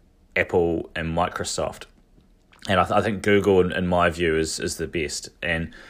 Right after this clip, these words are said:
doesn't mean it's a, a necessarily a, a good buy there. I've, I've tried to do research into it in the past, but it's just one of those ones for me that the number's just too, <laughs> too goddamn big. Um, but, you know, they, they're obviously a fantastic company. And you think of Apple,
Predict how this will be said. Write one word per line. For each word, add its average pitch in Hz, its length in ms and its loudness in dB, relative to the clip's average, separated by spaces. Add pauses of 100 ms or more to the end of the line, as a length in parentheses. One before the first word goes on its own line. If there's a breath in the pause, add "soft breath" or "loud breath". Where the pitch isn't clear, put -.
(400 loud breath)
doesn't 123 220 6
mean 107 200 6
it's - 200 0
a, 92 440 6
a - 20 -2
necessarily 98 540 0
a, 85 240 -2
a - 20 -2
good 90 260 -4
buy 90 280 4
there. 87 180 4
I've, 85 280 0 (100)
I've 92 100 -4
tried 104 260 2
to 90 80 -10
do 87 140 -2
research 87 540 -2
into 87 260 -6
it 82 80 -8
in 90 120 -8
the 82 60 -8
past, - 480 -2
but 87 200 -4 (340 loud breath)
it's - 140 -4
just 117 160 0
one 110 120 4
of 92 60 2
those 87 180 2
ones 87 240 -4
for - 120 -8
me 85 240 0
that 80 160 0
the 85 80 -2
number's 85 360 -2
just - 200 -8
too, - 100 -6 (200)
<laughs> - 180 -4
too - 160 -10
goddamn 82 500 -4
big. 90 260 0 (440 loud breath)
Um, 92 380 6
but, 98 300 4 (120)
you 120 80 0
know, 87 300 2
they, 95 180 0
they're 90 400 0
obviously 85 260 0
a 78 60 -2
fantastic 82 480 -6
company. 87 320 -4
And 90 160 -2
you 98 100 2
think 113 160 2
of 104 80 2
Apple, 101 400 2